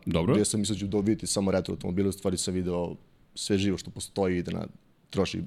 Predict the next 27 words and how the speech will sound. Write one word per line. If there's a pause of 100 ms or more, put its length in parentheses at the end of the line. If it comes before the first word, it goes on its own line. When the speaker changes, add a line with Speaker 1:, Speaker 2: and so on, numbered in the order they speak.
Speaker 2:
benzin.
Speaker 1:
Čekaj
da
ti,
Speaker 2:
Aha,
izvini.
Speaker 1:
taj
mikrofon
Speaker 2:
Aha,
Speaker 1:
moram,
Speaker 2:
aha.
Speaker 1:
to,
Speaker 2:
Što
Speaker 1:
to,
Speaker 2:
ide
Speaker 1:
to.
Speaker 2:
na,
ovaj,
što
ide
na
četiri
točka,
na
šest
dvanaest,
ovaj,